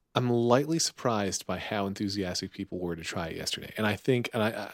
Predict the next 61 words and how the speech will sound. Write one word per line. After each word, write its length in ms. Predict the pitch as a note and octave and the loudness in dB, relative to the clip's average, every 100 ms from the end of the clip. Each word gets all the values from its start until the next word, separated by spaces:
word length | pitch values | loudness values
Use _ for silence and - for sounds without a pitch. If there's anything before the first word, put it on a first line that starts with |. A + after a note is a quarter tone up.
| - | -4
I, 80 | A2+ | -2
I 60 | |
fully 380 | G#2+ - B2 B2 | 0 6 8 8
acknowledge 480 | G#2+ A2 G#2 F#2+ F2 | 6 2 2 2 0
here 200 | F#2+ E2+ | 0 0
that 100 | F2+ | 0
I'm 160 | F2+ G2+ | 0 0
gonna 120 | G2 | 0
be 80 | F#2+ | 0
somebody 300 | - G2 F#2+ | 0 -2 0
who's 280 | G2+ F#2 - - - - - | 0 0 -2 -8 -20 -6 0
behind 340 | G#2 G#2 G2+ | 2 2 0
the 40 | |
curve 280 | G2+ A2 G2 | 2 2 2
on 120 | F2+ | 2
this 200 | F2 F2 | 0 -2
when, 100 | F#2 | -2
like, 160 | F2+ F2+ | -2 -2
when 100 | F#2+ | 0
I 40 | |
was 120 | F#2 F2+ | 0 -2
in 60 | |
college 360 | F2+ G#2 F#2 F2 | 0 0 0 -2
and 80 | F2 | -4
people 240 | G2 F#2+ | -4 -2
were 80 | F2+ | -2
trying 260 | - G2+ F#2+ | 0 0 2
to 20 | F#2+ | 2
download 260 | F#2 F#2 | 2 2
all 80 | F2+ | 2
these 160 | F2+ F2+ | 0 0
illegal 300 | F#2 F#2 G2 | -2 0 -2
M 100 | F#2 | -2
P 100 | G2 | -4
threes 240 | - F#2+ | -4 -4
from 120 | F#2+ | -2
Napster, 280 | F#2+ - - | 0 0 0
I 40 | F2+ | -2
was 100 | - | -2
like, 140 | E3 | -2
"Who 120 | - | 2
wants 220 | F#3 G3+ - | 4 4 2
to 100 | - | -2
download 540 | - E2+ A#2+ G#2+ F2 | -2 0 2 2 0
the 80 | F2 | -4
music? 360 | E2 D2+ D2+ | -4 -6 -6
What? 140 | F#2 A#2 _ _ | -4 -6 _ _
That's 200 | F#2+ A2 | -6 -4
what 100 | C3+ | -6
C 160 | - A2+ | -2 -2
Ds 220 | G2 G2 | 0 0
are 60 | E2 | -2
for." 300 | - D2+ - | -8 -8 -2
So 120 | - | 6
I 60 | C#3 | 6
was 120 | F3 | 6
behind 300 | F3+ D#3+ D3+ | 4 4 4
on 100 | D3+ | 4
that 180 | G2 D#2+ | 2 -2
one. 160 | E2 - - - - - - - - | -6 -8 -12 -12 -16 -18 -20 -8 0
Um, 640 | G2+ G2+ G2+ G2+ G2+ A2 | 4 6 4 2 0 -2